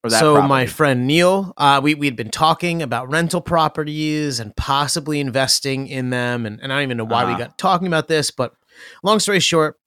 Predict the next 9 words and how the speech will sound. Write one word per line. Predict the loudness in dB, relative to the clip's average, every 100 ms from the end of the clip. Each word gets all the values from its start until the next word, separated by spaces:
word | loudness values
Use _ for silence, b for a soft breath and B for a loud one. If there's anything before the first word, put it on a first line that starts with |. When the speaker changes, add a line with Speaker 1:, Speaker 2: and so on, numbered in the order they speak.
| _ _
Speaker 2:
he | -6 -4
met | -2 -2
this | 0 0
guy | 0 2 0 -2 -6
named | -6 -6 -6 -6 0
Bill, | 0 0 -4 -10 _ b b b b
and | -10 -6 -4 -6 -8 -2
Bill | 2 4 4 0 -6
would, | -8 -2 0 2 0